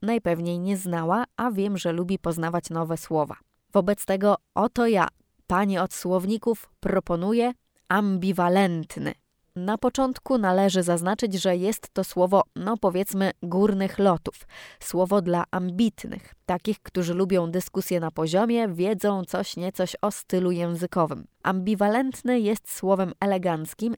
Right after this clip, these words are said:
i będzie pasowało do wypowiedzi wysokiego poziomu intelektualnego. Można mieć ambiwalentny stosunek do czegoś,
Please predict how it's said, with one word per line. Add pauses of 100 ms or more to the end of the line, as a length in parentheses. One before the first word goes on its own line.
i
będzie
pasowało
do
wypowiedzi
wysokiego
poziomu
intelektualnego. (260)
Można
mieć (100)
ambiwalentny
stosunek
do
czegoś,